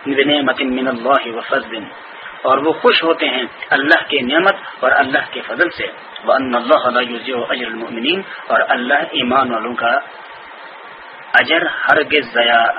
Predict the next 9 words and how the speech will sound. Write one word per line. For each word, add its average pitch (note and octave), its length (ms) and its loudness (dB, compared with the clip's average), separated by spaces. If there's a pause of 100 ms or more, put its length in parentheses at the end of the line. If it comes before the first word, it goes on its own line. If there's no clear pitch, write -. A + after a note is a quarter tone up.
نہیں B2+ 480 -4
کرتا۔ - 400 -2 (1040)
تو C3 120 2
راہ G#3+ 380 6
خدا D#3+ 340 4
میں G#3 160 -2
جو F#3 120 0
شہید F#3 480 0
ہے، C#3 120 -2